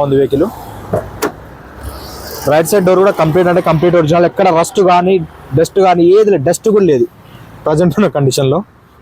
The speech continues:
అట్లా ఉంది కారు. సీట్ కవర్లు అయితే వందకి,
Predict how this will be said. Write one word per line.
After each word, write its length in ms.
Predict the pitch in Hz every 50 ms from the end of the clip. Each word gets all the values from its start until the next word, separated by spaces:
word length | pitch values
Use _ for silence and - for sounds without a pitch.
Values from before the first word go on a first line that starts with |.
| - - 139
అట్లా 160 | 135 160 160 165
ఉంది 120 | 175 180 170 175
కారు. 200 | 160 151 165 202 247 240 - - - - - - - - - - - - - - - - - - - - - - - - - - - - - - -
సీట్ 180 | - 175 170 -
కవర్లు 240 | 208 196 196 185 185
అయితే 120 | 185 190 190 175
వందకి, 340 | 170 175 185 170 190 190